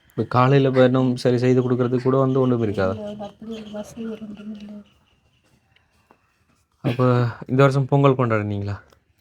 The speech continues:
Speaker 2: பொங்கல், பொங்கல் இது சர்ச்சுக்கு போறோம் நாங்க.
Speaker 1: சர்ச்சுக்கு போறது.
Speaker 2: ஆ.
Speaker 1: So, சர்ச்சுக்கு போறதுனால அது முடியாது.
Speaker 2: இதே மதியம் சமைக்கல நாங்க.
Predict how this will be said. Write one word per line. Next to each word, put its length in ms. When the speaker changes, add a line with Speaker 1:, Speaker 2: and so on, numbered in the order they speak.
Speaker 2:
பொங்கல், 380
பொங்கல் 280
இது 440
சர்ச்சுக்கு 480
போறோம் 120
நாங்க. 280
Speaker 1:
சர்ச்சுக்கு 500
போறது. 180
Speaker 2:
ஆ. 100
Speaker 1:
So, 180
சர்ச்சுக்கு 380
போறதுனால 260
அது 160
முடியாது. 300
Speaker 2:
இதே 160
மதியம் 400
சமைக்கல 480
நாங்க. 320